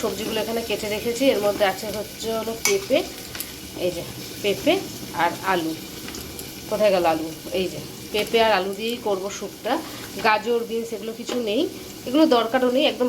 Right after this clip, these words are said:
হালকা পাতলা স্যুপ করবো তো। এই দেখো, এটা এরকমভাবে নাড়াচাড়া দিচ্ছি। অল্প একটু এর মধ্যে হলুদ দিয়ে দেবো, বেশি হলুদ দেবো না। স্যুপে আমাদের বাড়িতে কেউ বেশি হলুদ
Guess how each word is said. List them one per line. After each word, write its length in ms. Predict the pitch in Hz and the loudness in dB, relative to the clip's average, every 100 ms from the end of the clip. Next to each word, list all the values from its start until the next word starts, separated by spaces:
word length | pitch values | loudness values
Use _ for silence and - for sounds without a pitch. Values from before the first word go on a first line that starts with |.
| 208 | 2
হালকা 220 | 190 233 226 | 0 0 0
পাতলা 220 | 226 240 - | 0 0 -2
স্যুপ 140 | - - | -2 0
করবো 180 | 240 294 359 | 0 0 2
তো। 80 | 311 - - - - | 2 0 -8 -4 4
এই 60 | 180 | 4
দেখো, 200 | 160 190 - - - 170 | 4 -2 -4 -2 -2 -2
এটা 140 | 190 208 | 4 4
এরকমভাবে 400 | 202 202 220 214 220 | 4 2 0 2 4
নাড়াচাড়া 380 | 185 185 220 208 220 | 4 2 0 -2 -4
দিচ্ছি। 200 | 220 277 202 | 0 4 4
অল্প 120 | 196 202 | 4 0
একটু 120 | 226 | 2
এর 40 | 202 | 2
মধ্যে 160 | 196 220 | 2 4
হলুদ 240 | 185 196 185 | 6 6 4
দিয়ে 140 | 214 214 | 2 2
দেবো, 180 | 214 254 359 - - - - - 202 | 2 2 0 -4 -12 -12 -12 -2 2
বেশি 180 | 208 240 202 | 2 2 2
হলুদ 220 | 233 214 214 | 2 6 6
দেবো 160 | 185 170 | 6 2
না। 40 | 202 - - - - - | 0 -8 -14 -12 -10 -6
স্যুপে 260 | 240 220 220 196 | -4 4 4 6
আমাদের 180 | 196 196 | 4 2
বাড়িতে 180 | 196 208 | 0 -2
কেউ 100 | 202 185 | -4 -2
বেশি 200 | 196 - 220 | -2 -2 -2
হলুদ 200 | 208 202 | 0 -2